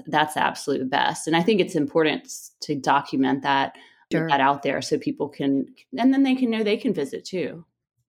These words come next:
Speaker 2: Yeah. Well, what's fascinating to me about that Georgia O'Keeffe story is she was ahead of her time, not only in her art, but also in her culinary tastes, having smoothies.
Speaker 1: <laughs>
Speaker 2: That's, that's,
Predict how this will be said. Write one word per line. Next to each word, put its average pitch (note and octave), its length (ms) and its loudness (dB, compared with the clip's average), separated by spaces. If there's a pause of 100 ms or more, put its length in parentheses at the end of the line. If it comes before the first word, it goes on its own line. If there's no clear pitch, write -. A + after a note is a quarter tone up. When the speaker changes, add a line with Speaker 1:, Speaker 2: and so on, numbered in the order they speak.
(120)
Speaker 2:
Yeah. C#4 420 2
Well, B3 220 4
what's B3 260 2
fascinating A#3+ 480 2
to F#3+ 80 -2
me G3 200 2
about F#3 280 2
that F3+ 180 2
Georgia G#3+ 340 2
O'Keeffe C4 380 0
story D3+ 420 2
is D#3 180 -2 (220)
she - 300 -2
was F#3 220 -2
ahead F3+ 360 0
of F#3+ 140 -2
her G#3 140 0
time, G#3 560 0
not A#3+ 320 2
only A3+ 540 2
in E3+ 140 0
her D#3 300 -2
art, C4+ 440 0
but A#3+ 100 0
also F4 400 2
in D#4 100 2
her D4 140 -2
culinary D4+ 720 2
tastes, C#3 400 -2
having A#3+ 240 0
smoothies. G#3+ 960 0 (100)
Speaker 1:
<laughs> - 100 4
Speaker 2:
That's, G#3 240 4
that's, - 300 0